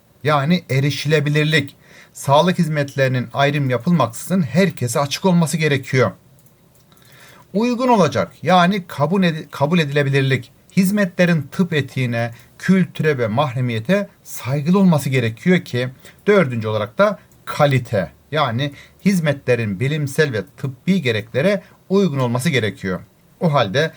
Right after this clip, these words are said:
sağlık hakkının dört ölçütü neymiş? Mevcudiyet, erişilebilirlik, kabul edilebilirlik ve kalite olacak. Burada engellilik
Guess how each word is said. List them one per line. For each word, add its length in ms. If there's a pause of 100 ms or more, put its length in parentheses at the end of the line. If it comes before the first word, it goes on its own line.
(180)
sağlık 480
hakkının 500
dört 220
ölçütü 400
neymiş? 420 (240)
Mevcudiyet, 800 (220)
erişilebilirlik, 1000
kabul 260
edilebilirlik 640
ve 200 (340)
kalite 760
olacak. 500 (800)
Burada 320 (160)
engellilik 840